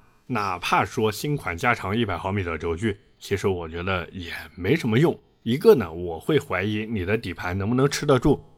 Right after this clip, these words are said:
能不能经受得了这样的考验，会不会发生以前的断轴事件，对吧？还有断大梁的事情，这个我是不知道的。而且大家都知道你空间不错，都知道你动力好，但是我要的就是我刚才说的便宜，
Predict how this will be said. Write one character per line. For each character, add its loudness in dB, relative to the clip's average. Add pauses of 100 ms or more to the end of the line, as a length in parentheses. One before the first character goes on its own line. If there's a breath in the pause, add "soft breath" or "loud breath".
能 4
不 0
能 2
经 2
受 2
得 0
了 -4
这 2
样 4
的 -2
考 -10
验， 2 (260 soft breath)
会 4
不 -2
会 2
发 0
生 0
以 -8
前 -4
的 -2
断 2
轴 2
事 -2
件， -4
对 -12
吧？ -10
还 -4
有 0
断 0
大 0
梁 -6
的 2
事 0
情， -6 (200)
这 0
个 2
我 0
是 -2
不 2
知 -2
道 4
的。 -6 (300 soft breath)
而 2
且 -2
大 -4
家 0
都 0
知 -2
道 -2
你 -8
空 -4
间 2
不 -6
错， -6 (160)
都 4
知 -4
道 -2
你 -8
动 0
力 0
好， -12
但 0
是 2
我 0
要 4
的 -4
就 0
是 -2
我 -6
刚 -10
才 -4
说 -8
的 -10
便 -6
宜， 0